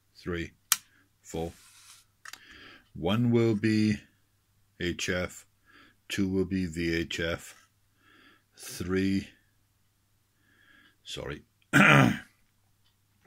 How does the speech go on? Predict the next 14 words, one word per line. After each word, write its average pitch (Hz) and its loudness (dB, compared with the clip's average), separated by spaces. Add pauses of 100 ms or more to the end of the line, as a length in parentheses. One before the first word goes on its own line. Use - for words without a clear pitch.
(360)
three 90 -4
will 92 -2
be 90 -2
for 82 -8
the, 82 -8 (1400)
take - -14
my 76 -10
finger 78 -10
out 76 -12
the 82 -10
shot, 117 0
I - -8
do 85 -6
apologise, 120 -2